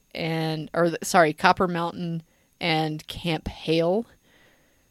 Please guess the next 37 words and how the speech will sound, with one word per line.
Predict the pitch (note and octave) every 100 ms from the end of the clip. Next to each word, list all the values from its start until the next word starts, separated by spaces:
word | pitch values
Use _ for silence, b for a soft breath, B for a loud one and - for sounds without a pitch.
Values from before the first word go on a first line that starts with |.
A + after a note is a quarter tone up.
| b _
And | E3+ D#3+ D#3 D#3
it | - F#3+
goes | F#3 E3+
over | F3 D#3+
two | D#3 - B3
passes. | G3 D#3+ D#3+ G3+ G3+
It's | E3 -
very | E3+ D#3+ F3+ F#3 F#3
beautiful. | E3+ E3+ D#3+ F3
You | E3+ D#3+
have | D3+
a |
lot | D3+ D#3
of | D#3 C#3+
high | - E3
country | D#3+ E3+ - E3 D#3 D3+ D3+ _
riding, | F3 D#3 D#3 D#3 E3
traversing. | C#3 D#3+ D#3+ E3+ F#3+ F3 E3 - _ _ _ _ _ _ _ _ _ _ _ - - _
And | G#3 G3
then | G3 G3
you | F#3
do | E3+ F3+
this | E3+ E3+ -
<laughs> |
really | E3 E3 D3+ G3 G3+ E3+ -
awful, | E3 E3 - E3+ D#3 D#3 b b b b b b b _ _
uh, | G3+ D#3+ D#3 - - -
Jeep | D#3+ F3 -
road | F3+ F#3 E3+
to | E3+
get | E3 -
back | F3 D#3+
over | - E3 D#3+ E3 D#3+
to | - F3 D#3 D#3
Vail | E3+ E3 D#3
Pass. | D#3 D#3 E3+ E3 -
And | E3+ D3+